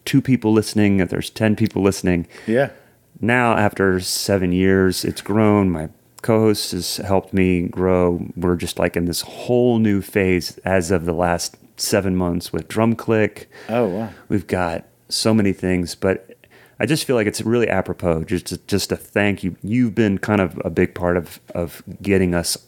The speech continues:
Speaker 1: off and running
Speaker 2: Yeah.
Speaker 1: strongly. So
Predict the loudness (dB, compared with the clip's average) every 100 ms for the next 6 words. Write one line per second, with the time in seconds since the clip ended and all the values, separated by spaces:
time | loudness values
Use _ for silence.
0 | -4 -2 -2 -8 -8 -4 -2 -2 -2 -6
1 | -12 -14 -8 -4 -2 -4 -4 0 2 4
2 | 2 0 -6 -12 _ -20 -20 _ -6 2
3 | 4 4 0